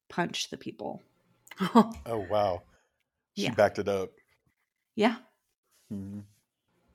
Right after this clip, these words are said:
Speaker 1: Um, she was known around town. Everyone knew that if you upset her, that she was gonna get physical with you. Like, she was going to hurt you. That's how she was known. And then in nineteen seventy-four,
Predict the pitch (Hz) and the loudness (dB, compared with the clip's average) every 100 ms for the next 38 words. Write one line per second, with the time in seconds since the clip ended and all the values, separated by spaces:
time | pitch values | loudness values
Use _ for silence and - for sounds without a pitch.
0 | _ _ _ _ _ _ _ _ 214 190 | _ _ _ _ _ _ _ _ 0 2
1 | 190 - 226 233 220 208 202 196 196 190 | 2 0 2 2 2 2 2 0 0 -2
2 | 185 180 190 190 185 185 180 180 175 175 | 0 0 0 0 0 -2 -2 -4 -2 -4
3 | 170 175 185 180 - 175 175 190 190 - | -4 -4 -4 -4 -4 -4 -4 -2 -2 -2
4 | - 185 180 - 175 180 - - _ 185 | -2 -2 -2 -4 -4 -2 -4 -6 _ -6
5 | 180 - - 170 - - - - 185 180 | -6 -8 -8 -8 -8 -8 -8 -8 -8 -8
6 | 175 175 175 180 - 175 160 - 151 - | -6 -6 -4 -6 -6 -10 -10 -10 -8 -10
7 | - - _ _ _ _ _ _ _ _ | -10 -14 _ _ _ _ _ _ _ _
8 | _ 98 95 - 71 - 69 65 - - | _ -6 -6 -4 -6 -4 -4 -4 -6 -6
9 | - 196 - - _ _ - 190 185 185 | -6 -8 -10 -20 _ _ -8 -6 -4 -4
10 | 185 190 190 185 180 185 - 208 196 208 | -4 -4 -4 -4 -4 -6 -4 -4 -2 0
11 | 202 202 214 240 254 262 | -2 -2 -2 -2 -4 -6